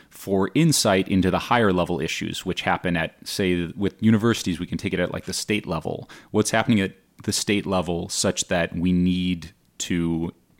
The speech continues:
bring in so many non-resident students to basically subsidize California universities? And then what's happening at the national level, which relates to both the C S S As, it relates to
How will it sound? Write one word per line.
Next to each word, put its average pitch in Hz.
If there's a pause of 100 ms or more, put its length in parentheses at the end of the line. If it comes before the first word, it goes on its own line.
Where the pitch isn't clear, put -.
bring 117
in 92
so -
many 92
non-resident 95
students 90 (380)
to 92
basically 101
subsidize 90
California 87
universities? 85 (1500)
And 104 (200)
then 143
what's 135
happening 113
at 95
the 107
national 107
level, 82
which 90
relates 87
to 85
both 82
the 90
C 101
S 82
S 87
As, 127
it -
relates 90
to 80